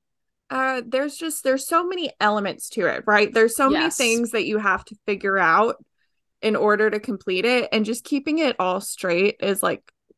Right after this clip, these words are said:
Speaker 1: not an easy task.
Speaker 2: I know. The puzzle
Speaker 1: Nor an
Speaker 2: literally
Speaker 1: enjoyable one.
Speaker 2: it could have literally just been match up the letter with the person, with the
Speaker 1: Mm-hmm.
Speaker 2: person. That could have
Speaker 1: Yeah.
Speaker 2: been the pu-, like, that alone could have been the puzzle.
Speaker 1: Mm-hmm.
Speaker 2: Or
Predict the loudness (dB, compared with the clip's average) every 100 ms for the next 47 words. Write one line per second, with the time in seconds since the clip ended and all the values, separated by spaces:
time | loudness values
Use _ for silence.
0 | _ _ 0 2 2 -2 -6 -4 -4 -6
1 | -6 -10 -10 -12 -14 -18 _ _ _ 2
2 | 4 6 4 2 0 2 0 4 6 8
3 | 10 10 8 6 6 4 6 6 4 2
4 | -4 -6 -6 -8 -10 _ -4 -4 0 0
5 | 0 0 2 2 2 0 -2 2 2 2
6 | 0 2 2 2 0 0 0 -2 -2 2
7 | 4 6 4 2 -4 -8 -14 -4 0 0
8 | 2 2 0 -4 _ _ _ _ _ _
9 | _ _ _ 0 2 2 -2 -2 2 2
10 | 2 -2 -4 -6 -12 4 4 6 4 4
11 | 2 0 2 2 2 2 2 2 2 0
12 | -2 -6 -10 -6 -6 -6 -4 -4 -2 -4
13 | 2 6 8 8 6